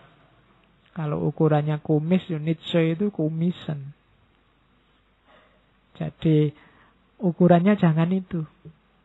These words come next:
Jangan yang artifisial. Cari ukuran yang lebih esensial,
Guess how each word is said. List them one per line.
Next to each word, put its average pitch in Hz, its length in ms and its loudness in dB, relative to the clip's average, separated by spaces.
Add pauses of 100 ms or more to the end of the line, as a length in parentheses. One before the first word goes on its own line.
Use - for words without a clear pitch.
(420)
Jangan 156 240 2
yang 165 240 0
artifisial. 160 880 -6 (160)
Cari 160 240 2
ukuran 180 480 6
yang 170 160 -2
lebih 190 400 2 (240)
esensial, 156 1040 -4